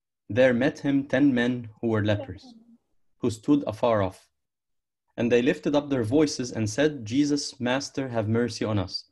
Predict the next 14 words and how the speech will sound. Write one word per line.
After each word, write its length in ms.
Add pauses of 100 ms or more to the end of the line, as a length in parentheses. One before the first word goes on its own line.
(640)
So 160
when 180
he 120
saw 240
them, 200
he 80
said 280
to 80
them, 280 (540)
'Go 260
show 200
yourselves 600
to 100
the 100